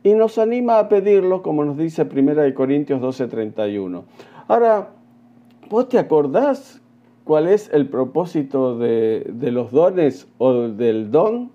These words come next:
Bueno, la respuesta que, que di fue que es para la edificación espiritual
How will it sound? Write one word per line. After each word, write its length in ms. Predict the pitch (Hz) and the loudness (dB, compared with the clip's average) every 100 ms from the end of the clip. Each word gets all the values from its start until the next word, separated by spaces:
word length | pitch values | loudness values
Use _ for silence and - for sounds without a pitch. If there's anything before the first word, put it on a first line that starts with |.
| _ _ _ - _ | _ _ _ -20 _
Bueno, 460 | - 240 214 214 220 - _ _ _ _ _ _ | 0 2 4 0 -2 -12 _ _ _ _ _ _
la 180 | - 147 | -2 0
respuesta 760 | 127 123 - 185 185 185 165 165 | 0 -2 0 0 2 2 2 0
que, 280 | 143 131 123 | 0 0 0
que 160 | 127 | -2
di 300 | 135 160 214 | 0 0 0
fue 400 | - - 160 170 | -2 2 2 0
que 500 | - 151 147 139 139 139 _ _ - | 0 4 6 4 2 -6 _ _ 0
es 180 | 196 | 2
para 380 | 220 - 190 170 | 0 -2 0 0
la 140 | 151 143 | 2 2
edificación 920 | 139 139 139 139 139 139 - 185 196 | 4 0 0 0 0 -2 -2 -2 0
espiritual 1040 | 156 139 - 147 139 139 139 196 208 214 | -4 -4 -2 0 2 0 2 4 4 2